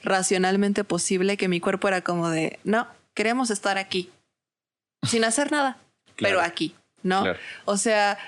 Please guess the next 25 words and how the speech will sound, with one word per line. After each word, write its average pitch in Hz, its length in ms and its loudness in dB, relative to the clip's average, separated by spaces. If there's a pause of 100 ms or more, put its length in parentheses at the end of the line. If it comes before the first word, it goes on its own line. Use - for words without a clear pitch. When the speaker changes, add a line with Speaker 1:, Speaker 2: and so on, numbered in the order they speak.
(380)
Speaker 1:
y, 226 460 4
y 240 60 4
no 240 200 4
es 277 180 2
que 262 160 4
uno 240 260 2
no, 226 360 2
no 214 280 2
se 214 140 0
invite 196 460 2
a 202 60 2
moverse 180 560 0
ni, 175 180 0
ni 185 280 0
nada, 190 300 0
sino 175 340 0
como 180 300 0
que - 320 -2 (680)
es 220 300 0
todo 214 260 2
un 349 120 0
proceso - 680 -2 (420)
para 214 220 0
que 202 140 -2
tú, 233 380 2